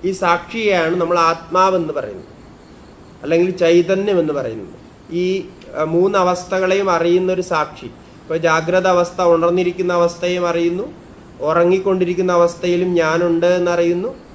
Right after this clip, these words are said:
അതുപോലെ ഉറക്ക അവസ്ഥയിലും ഞാനുണ്ടായിരുന്നു എന്നറിയുന്നു. അങ്ങനെ അറിയുന്ന ഒരവസ്ഥയുണ്ട്. അതാണ് നമ്മുടെ യഥാർത്ഥ സ്വരൂപം. അതിന് സാക്ഷി എന്ന് പറയും. സാക്ഷാത് സംബന്ധാത് സാക്ഷിത്വം എന്നാണ് അതിനെക്കുറിച്ച് സൂത്രം പറയുന്നത്.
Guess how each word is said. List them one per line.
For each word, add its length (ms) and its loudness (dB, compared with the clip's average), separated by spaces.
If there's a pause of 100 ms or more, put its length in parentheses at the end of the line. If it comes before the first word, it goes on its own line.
(200)
അതുപോലെ 680 2 (320)
ഉറക്ക 420 -2
അവസ്ഥയിലും 680 2
ഞാനുണ്ടായിരുന്നു 960 0
എന്നറിയുന്നു. 580 -2 (920)
അങ്ങനെ 280 0
അറിയുന്ന 540 -2 (260)
ഒരവസ്ഥയുണ്ട്. 600 -4
അതാണ് 300 -2
നമ്മുടെ 240 -4
യഥാർത്ഥ 600 -2
സ്വരൂപം. 560 -6 (360)
അതിന് 260 -6
സാക്ഷി 480 -6
എന്ന് 220 -2
പറയും. 400 -12 (300)
സാക്ഷാത് 760 -2
സംബന്ധാത് 1000 -2
സാക്ഷിത്വം 800 -6 (1300)
എന്നാണ് 380 0
അതിനെക്കുറിച്ച് 640 -6
സൂത്രം 420 -8
പറയുന്നത്. 340 -6